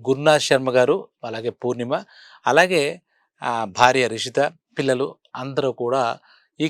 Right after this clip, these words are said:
కార్యక్రమానికి వచ్చారు. ఎందుకంటే కొడుకు ఈ రకంగా సాధించిన విజయానికి అక్కడ ఆవిష్కరణ జరుగుతుంటే తల్లిదండ్రులు రాకుండా ఎందుకుంటారు?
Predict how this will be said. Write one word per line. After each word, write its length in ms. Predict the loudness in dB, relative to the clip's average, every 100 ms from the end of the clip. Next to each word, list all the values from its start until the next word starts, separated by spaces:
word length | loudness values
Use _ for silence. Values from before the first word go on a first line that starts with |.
| 2
కార్యక్రమానికి 560 | 2 2 0 0 -4 -4
వచ్చారు. 240 | -4 -4
ఎందుకంటే 440 | -4 -6 -4 -2 -4 -6 -20 _
కొడుకు 340 | 0 0 0 0 2 0
ఈ 100 | 0 -2
రకంగా 280 | -4 -2 -2
సాధించిన 520 | 4 2 2 -8 -10 -10
విజయానికి 380 | -10 -4 -4 -2
అక్కడ 140 | 2 4 4
ఆవిష్కరణ 360 | 0 -4 -4 -2
జరుగుతుంటే 420 | -2 -2 -4 -8 -6
తల్లిదండ్రులు 360 | -4 -4 0
రాకుండా 240 | 0 0 -6
ఎందుకుంటారు? 320 | -8 -6 -6